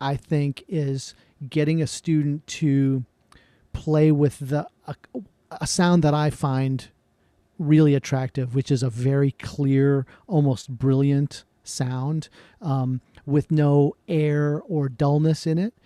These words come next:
Um, and I think this, I think it's really important. And we do that a whole bunch of different ways, um, with attention to the physical, like your bottom lip's tight, your chop lip's tight,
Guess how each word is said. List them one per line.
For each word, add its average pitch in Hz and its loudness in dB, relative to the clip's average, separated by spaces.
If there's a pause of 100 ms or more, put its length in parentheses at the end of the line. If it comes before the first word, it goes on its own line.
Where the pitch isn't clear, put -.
(300)
Um, 131 -2 (240)
and 165 2
I 156 4
think 170 2
this, - -8
I 220 -2
think 175 4
it's 131 0
really 156 4
important. 139 -2
And 160 -4
we 170 -2
do 160 2
that 147 0
a 156 -6
whole 151 2
bunch 143 -2
of 123 -8
different 143 -4
ways, 127 -10 (420)
um, 135 -2 (300)
with 185 6
attention 190 0
to 175 -4
the 175 -10
physical, 160 -4 (180)
like 139 -10 (420)
your 127 -6
bottom 139 -2
lip's 151 0
tight, 151 0
your 135 -4
chop 151 -6
lip's 151 -4
tight, 143 -4